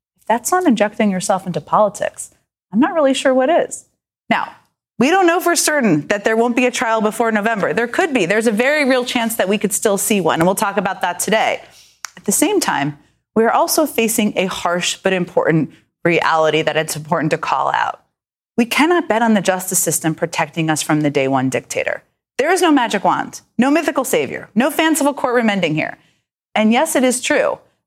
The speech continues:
that if Trump does not stand trial before this election for the crime of trying to overturn the last one because of a court that he helped shape with three members, then that would be one of the great miscarriages of justice in the history of our country.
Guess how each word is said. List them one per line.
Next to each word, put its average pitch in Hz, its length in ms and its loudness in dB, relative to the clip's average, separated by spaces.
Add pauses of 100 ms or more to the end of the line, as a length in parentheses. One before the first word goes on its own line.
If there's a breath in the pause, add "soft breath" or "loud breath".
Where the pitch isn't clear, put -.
that 220 80 0
if 220 100 -2
Trump 254 300 0
does 269 240 0
not 302 200 4
stand 247 280 -2
trial 233 260 0
before 202 300 0
this 185 180 0
election 190 400 2
for 175 140 -2
the 170 80 -4
crime 220 360 -2
of 175 120 0
trying 233 260 0
to 226 140 0
overturn 208 560 0
the 196 120 0
last 196 540 2
one 135 420 0 (220 loud breath)
because 220 260 0
of 220 80 2
a 226 40 0
court 226 320 -4
that 202 140 -6
he 320 320 0
helped 285 340 -4
shape 294 360 0
with 220 160 0
three 262 160 2
members, 247 560 2 (360 soft breath)
then 240 140 4
that 339 180 2
would 320 160 0
be 269 100 2
one 247 200 2
of 240 100 0
the 220 80 0
great 220 320 0
miscarriages 214 640 0
of 185 80 -4
justice 202 440 -2
in 190 140 0
the 196 60 2
history 190 560 -2
of 170 100 0
our 156 100 -2
country. - 520 -4